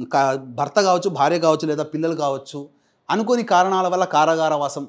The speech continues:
అనగా జైలు జీవితం గడపాల్సినటువంటి పరిస్థితి వస్తుంది. ఆ కారణంగా ఎంతోమంది లేరు, ఎంతమంది సెలబ్రిటీస్ లేరు, వాళ్ళందరూ డబ్బులుండి ఆనందంగా ఉన్నారా?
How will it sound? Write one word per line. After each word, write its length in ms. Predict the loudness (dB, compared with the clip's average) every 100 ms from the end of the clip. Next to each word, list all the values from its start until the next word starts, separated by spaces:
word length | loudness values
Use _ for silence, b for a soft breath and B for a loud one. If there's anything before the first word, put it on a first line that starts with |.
| -10
అనగా 400 | -6 -4 -4 -6 _
జైలు 240 | -4 0 0
జీవితం 300 | -2 -4 -4
గడపాల్సినటువంటి 640 | -6 -4 -6 -8 -16 -10
పరిస్థితి 300 | -8 -8 -10
వస్తుంది. 240 | -12 -8 -6
ఆ 40 |
కారణంగా 540 | -2 -2 -2 -6 -8 -10 _ _ _ -8
ఎంతోమంది 400 | -2 2 4 4
లేరు, 140 | 2 2
ఎంతమంది 380 | 2 0 0
సెలబ్రిటీస్ 600 | 0 0 0 0 -2 -4
లేరు, 180 | -2 -2
వాళ్ళందరూ 380 | 0 0 2 0
డబ్బులుండి 500 | 2 2 2 2 2
ఆనందంగా 480 | 2 0 0 -2 0
ఉన్నారా? 400 | 0 0 -2